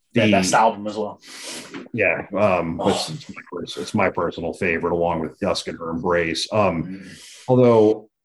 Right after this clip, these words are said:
Speaker 2: I, I have to give it to them, their, um, their most recent album is, is a banger. They really did a good job with, um, there's a song on there called, uh, "How Many Tears to Nurture a Rose," and it's just, I've told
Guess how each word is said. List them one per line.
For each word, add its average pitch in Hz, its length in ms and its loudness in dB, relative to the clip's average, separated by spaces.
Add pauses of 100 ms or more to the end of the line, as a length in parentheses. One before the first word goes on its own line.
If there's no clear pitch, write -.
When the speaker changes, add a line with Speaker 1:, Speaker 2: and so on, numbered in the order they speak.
(240)
Speaker 2:
I, 113 340 4
I 110 140 2
have 107 300 0
to 101 40 -6
give 92 220 -2
it 87 140 -10
to 98 120 0
them, 90 300 -2
their, 90 340 2
um, 82 640 -2
their 104 140 4
most 87 300 0
recent 87 300 -4
album 80 460 0
is, 80 360 -2
is 82 160 -4
a 82 40 -6
banger. 80 680 0
They 85 160 0
really 82 240 0
did 80 140 -4
a 80 40 -6
good 80 220 -8
job 80 420 2
with, 80 260 -4
um, 78 400 -6 (280)
there's 95 160 2
a 82 40 -6
song 98 340 2
on 87 80 -2
there 85 160 -2
called, 80 360 -2
uh, 76 280 -4 (520)
"How 107 160 2
Many 90 220 2
Tears 90 400 -2
to 85 100 -6
Nurture 85 380 -2
a 82 100 0
Rose," 82 760 -2
and 82 380 -4
it's 87 240 -4
just, - 400 -6 (140)
I've 95 160 -2
told 85 400 0